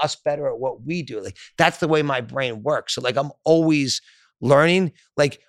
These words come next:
one of the things Fanatics actually has the biggest opportunity on today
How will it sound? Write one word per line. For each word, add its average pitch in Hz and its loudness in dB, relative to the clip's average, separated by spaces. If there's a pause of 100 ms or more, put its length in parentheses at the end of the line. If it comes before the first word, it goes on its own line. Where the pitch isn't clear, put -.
one 202 4
of 262 2
the 247 2
things 170 -2
Fanatics 151 0
actually 123 -4 (640)
has 143 0
the 131 0
biggest 143 0
opportunity 165 -2
on 104 -6
today 92 -8